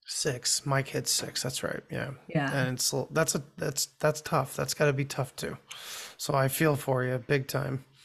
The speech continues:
Speaker 2: It's tough, and then it gets, like, new layers of really shitty and tough all the time because, yeah.
Speaker 1: Yeah.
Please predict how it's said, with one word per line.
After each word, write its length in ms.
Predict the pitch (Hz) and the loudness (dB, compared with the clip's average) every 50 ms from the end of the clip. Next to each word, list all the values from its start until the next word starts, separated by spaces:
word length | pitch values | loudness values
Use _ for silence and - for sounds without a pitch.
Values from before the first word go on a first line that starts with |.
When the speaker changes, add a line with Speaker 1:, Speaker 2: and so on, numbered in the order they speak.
| - - | -6 -2
Speaker 2:
It's 300 | 190 202 170 170 - - - | 0 0 0 -2 -4 2 6
tough, 320 | 208 190 196 - - 262 - | 10 10 12 10 10 8 6
and 120 | 269 254 | 6 8
then 140 | 240 220 214 | 10 10 10
it 160 | 214 208 196 165 | 10 8 8 6
gets, 260 | 214 202 170 - - | 4 4 4 4 4
like, 240 | 233 214 208 202 170 | 6 6 6 6 4
new 380 | 190 190 196 196 196 196 196 185 | 2 2 2 4 6 6 4 4
layers 500 | 180 180 180 180 180 180 185 190 170 196 | 4 4 4 4 4 4 2 2 0 0
of 120 | 190 165 | 0 0
really 460 | 165 165 175 175 170 165 165 165 165 180 | 2 2 4 4 6 6 6 4 2 0
shitty 560 | 170 - - - 196 175 165 165 165 160 156 | -2 -4 -4 0 2 4 6 6 6 6 4
and 100 | 160 165 | 4 4
tough 280 | 202 190 151 156 156 - | 6 6 6 6 6 4
all 200 | 151 143 139 127 | 4 4 4 4
the 100 | 131 135 | 0 -2
time 420 | - 175 156 135 135 139 139 139 139 | -2 0 2 2 2 2 0 0 -2
because, 520 | 147 - - 147 131 131 135 - - - - | -4 -6 -8 -8 -8 -8 -10 -12 -14 -12 -8
yeah. 220 | 120 123 127 135 160 160 - - _ _ _ _ _ _ _ _ _ _ _ _ - | -6 -4 -4 -2 -2 -4 -6 -8 _ _ _ _ _ _ _ _ _ _ _ _ -4
Speaker 1:
Yeah. 380 | 131 123 123 120 117 113 120 | -2 -2 -2 -2 -4 -6 -8